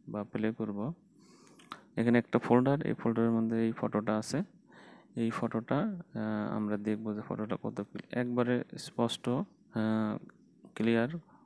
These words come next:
কোনো সমস্যা নাই। তো এবার আমরা আরেকটা ভিডিও প্লে করে দেখব। আহ, প্রথমে সি ফোল্ডারে যাওয়ার পরে, এ, ভিডিও, ভিডিওতে যাওয়ার পরে একটা ভিডিও আমরা দেখব যে ভিডিওটা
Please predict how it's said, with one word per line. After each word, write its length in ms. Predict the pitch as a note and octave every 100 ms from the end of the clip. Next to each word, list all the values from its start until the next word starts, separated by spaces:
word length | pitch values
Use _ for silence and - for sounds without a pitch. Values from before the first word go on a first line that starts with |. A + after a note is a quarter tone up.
| -
কোনো 220 | - A#2+ A#2
সমস্যা 440 | B2 A2+ A2+ A#2
নাই। 180 | A#2 D#3 - _ - - _
তো 160 | C#3 C3+
এবার 260 | C3+ C#3+
আমরা 240 | C3+ C#3 C3+
আরেকটা 300 | A#2+ - B2+
ভিডিও 380 | A#2+ B2 C3 B2+
প্লে 200 | B2 A#2+
করে 200 | B2 G#2
দেখব। 300 | F#2+ F2+ A2+
আহ, 1300 | - - - - - - - - - A2 G#2+ G#2+
প্রথমে 400 | A2 - - C3
সি 200 | - -
ফোল্ডারে 440 | A#2 A#2+ B2 C3 B2
যাওয়ার 220 | B2 B2
পরে, 340 | C3 C#3 F3 F#3 D#3
এ, 180 | A#2 A2
ভিডিও, 440 | G#2 A#2+ G#2 F#2+ - - B2
ভিডিওতে 440 | A2+ A#2 A#2 - A#2
যাওয়ার 200 | A2 -
পরে 260 | - D#3+
একটা 300 | B2+ - A#2
ভিডিও 280 | A#2 A2+ A2+
আমরা 160 | A2 G#2
দেখব 340 | G#2+ A2 A#2
যে 120 | A#2
ভিডিওটা 400 | A2 G#2+ G#2+ A2+